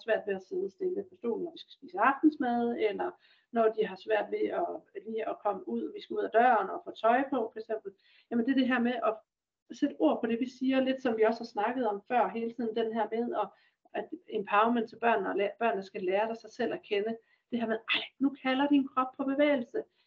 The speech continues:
eller, "Nu kalder din krop på at lave noget andet, end det, jeg har bedt, øh, bedt den om," eller,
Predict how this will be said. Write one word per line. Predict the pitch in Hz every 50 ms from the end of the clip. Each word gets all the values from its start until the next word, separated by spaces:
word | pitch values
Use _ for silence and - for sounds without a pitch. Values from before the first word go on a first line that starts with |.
| _ _
eller, | 180 180 185 185
"Nu | 208 233
kalder | 233 - 233 233 240 262 269
din | 277 269 254
krop | - - 247 254 - -
på | - 262 247 -
at | 220 220
lave | 214 220 233 254
noget | 262 240
andet, | 233 233 247 262
end | 254 240
det, | 254 247
jeg | 240 240
har | 247 240 -
bedt, | 277 277 247 - -
øh, | - - 220 - _ _ _ _ _ _ _
bedt | - 285 262 269 -
den | 220 214
om," | 220 220 220 - _
eller, | 208 202 196 -